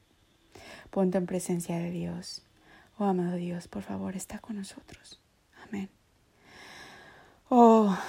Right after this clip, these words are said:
oh Señor, di después de mí, Oh Señor Dios,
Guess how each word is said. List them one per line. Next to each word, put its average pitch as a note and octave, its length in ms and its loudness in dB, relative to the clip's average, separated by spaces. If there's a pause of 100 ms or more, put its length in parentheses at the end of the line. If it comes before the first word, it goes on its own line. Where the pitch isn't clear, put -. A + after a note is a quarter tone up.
(420)
oh B3 180 8
Señor, A#3 560 6
di A3+ 160 2
después G3 360 -2
de E3+ 60 -6
mí, E3 240 -8
Oh A#3+ 160 4
Señor F3+ 440 0
Dios, B3 500 2